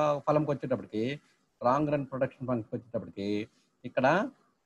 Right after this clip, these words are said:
స్థిరచర ఉత్పత్తి కారకాలు రెండింటినీ మార్చగలం. అక్కడ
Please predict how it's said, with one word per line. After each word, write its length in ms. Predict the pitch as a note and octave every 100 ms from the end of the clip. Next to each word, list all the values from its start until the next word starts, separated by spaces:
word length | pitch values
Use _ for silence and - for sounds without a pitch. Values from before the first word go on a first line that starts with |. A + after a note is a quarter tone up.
| _
స్థిరచర 500 | - - D3 D#3 F#3+
ఉత్పత్తి 360 | F3+ E3 F3+ E3
కారకాలు 460 | F3 E3 D#3+ D#3+ C3
రెండింటినీ 460 | D3 F#3 F#3+ G#3+
మార్చగలం. 500 | F3+ C#3 - G#2 F#2
అక్కడ 220 | F2 F2+